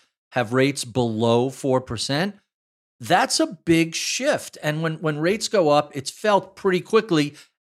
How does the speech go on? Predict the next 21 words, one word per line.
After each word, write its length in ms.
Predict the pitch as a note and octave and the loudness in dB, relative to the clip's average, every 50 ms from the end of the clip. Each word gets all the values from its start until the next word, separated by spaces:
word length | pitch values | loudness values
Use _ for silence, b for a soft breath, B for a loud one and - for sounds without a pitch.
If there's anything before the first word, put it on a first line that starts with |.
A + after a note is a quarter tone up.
| _ - | _ 0
at 200 | D#3+ D#3+ - - | 0 0 2 0
least 480 | D#3 E3 G3 A#3 B3 C4 - - - | 0 0 0 0 -2 -2 -2 -4 -4
in 220 | - - F#3+ F#3 F3+ | -6 -6 -4 -4 -4
the 60 | E3+ | -4
portion 580 | - - - - D#3+ E3 D#3+ - - E3+ D#3 D3+ | -6 -6 -4 -2 0 0 0 0 -2 -4 -6 -4
of 220 | - E3 D3 C3 | -2 -2 -2 0
inflation 880 | C3+ B2 B2 - - - G3+ G#3+ A3 F#3+ - - C#3+ B2 A2+ A#2+ A#2+ A#2+ _ _ _ _ _ _ - | -2 -4 -8 -8 -4 0 2 2 2 2 0 -2 -2 -2 -2 -4 -6 -8 _ _ _ _ _ _ 0
that 160 | C#3+ D3 D3+ | 2 2 2
is 140 | D3 B2+ A#2 | 2 0 0
rate 300 | B2 D3 E3 D#3+ D#3+ D#3+ | 0 2 2 2 2 0
sensitive. 680 | - C3+ A2+ G2+ F#2+ - - F2+ F2+ F2 F2+ F2 _ _ | -2 -2 -2 -2 -4 -8 -10 -10 -10 -12 -14 -16 _ _
The 120 | B2+ B2 A2+ | -10 -10 -10
fiscal 440 | - - F#3 F3+ E3 - - F3 D3+ | -8 -6 -6 -6 -6 -6 -6 -6 -8
stimulus, 680 | - - E3+ D#3 D3+ D#3 D3+ D3 D3+ D3 C#3+ - - b b b b b _ | -6 -6 -6 -6 -4 -4 -2 0 0 0 -2 -4 -8 b b b b b _
some 240 | - - D3+ C#3+ C#3 | -10 -6 -4 -2 0
of 120 | C#3 C3 A#2 | -2 -2 -2
the 60 | A#2 | -2
supply 460 | A2+ - B2+ - - - C3 C#3 D3 | -4 -4 -6 -6 -2 2 2 2 2
chain 720 | C#3+ C#3+ - D3 C#3 C3+ C3+ C3+ C3+ C3 C3 C3 C3 C3 C3 _ | 0 -2 -4 -4 -2 -2 -2 -2 -2 -2 -4 -4 -6 -8 -8 _
things, 360 | - C#3+ C3+ C3+ C3+ C3 A#2+ | -6 -4 -2 -2 -2 -4 -6
shortages 880 | - - - - D#3 D3 D3 D3+ D3 B2+ C3+ D3 C#3+ C#3 C3+ B2+ - b | -6 -8 -6 -2 0 2 2 2 0 0 0 0 0 0 -2 -4 -8 b